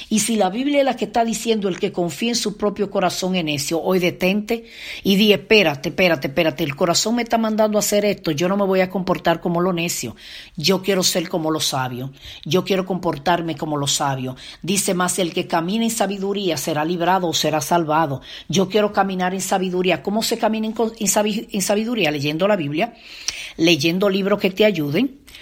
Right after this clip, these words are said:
oyendo consejos de otra persona, escuchando las cosas,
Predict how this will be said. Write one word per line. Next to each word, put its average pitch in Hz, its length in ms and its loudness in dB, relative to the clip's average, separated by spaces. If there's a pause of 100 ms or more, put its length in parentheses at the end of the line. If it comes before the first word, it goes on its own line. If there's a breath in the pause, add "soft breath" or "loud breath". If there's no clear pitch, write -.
(220 loud breath)
oyendo 180 480 0
consejos 196 480 -2
de 180 60 0
otra 185 260 0
persona, 185 640 -2 (320 loud breath)
escuchando 196 880 0
las 185 200 0
cosas, - 760 -2